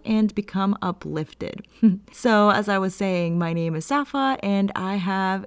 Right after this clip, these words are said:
a solo episode in store for you today in which I just want to be open and honest and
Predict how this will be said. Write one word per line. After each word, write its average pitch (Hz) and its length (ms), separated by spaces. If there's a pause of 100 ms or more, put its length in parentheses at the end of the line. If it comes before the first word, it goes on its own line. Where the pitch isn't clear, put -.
a 196 420
solo 196 520
episode 208 560
in 196 200
store 185 320
for 180 140
you 180 160
today 175 380
in 170 240
which 160 320
I 165 100
just 165 220
want 175 160
to 190 60
be 226 200
open 190 560
and 190 460
honest 175 580
and 175 400